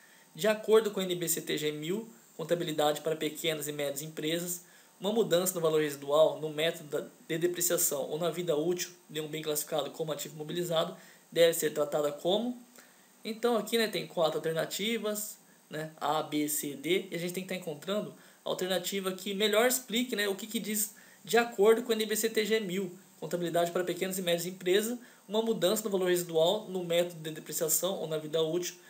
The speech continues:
de um bem classificado como ativo mobilizado deve ser tratada de que jeito, né? Qual que é a alternativa que melhor descreve aí segundo a N B C T G mil? Bom, eu vou pedir pra vocês pausarem o vídeo, dar uma lida aí com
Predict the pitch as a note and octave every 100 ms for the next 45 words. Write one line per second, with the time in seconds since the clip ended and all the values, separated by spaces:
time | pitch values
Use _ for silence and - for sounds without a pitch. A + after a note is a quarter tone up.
0 | - - D3+ D3+ D#3 F3 E3+ - D#3+ D#3
1 | F3 E3 - F3 F3 F#3+ F3 F#3+ F#3+ G3
2 | F#3+ F#3 - - G3 F#3+ G#3 G3+ F#3+ F#3+
3 | C#4 E3+ D3 - F3 F3 B3+ B3 A#3+ B3
4 | - - - - - - - F3 F3 F3
5 | F#3+ F#3 F#3+ F#3 F3+ F#3 G#3 G3 - -
6 | F3+ F3+ F3 F3 F3 F3+ F3+ F3+ F3 -
7 | F3+ F#3 E3 - - - - - - -
8 | - - A#3+ G3 G#3+ A#3+ B3 A3+ A3 G3+
9 | - G#3 A#3+ F#3 D#3+ G3+ F3+ C#3+ E3 G#3
10 | D3+ D#3+ G3+ F3 D3 F3+ D#3 D#3+ - F3
11 | F3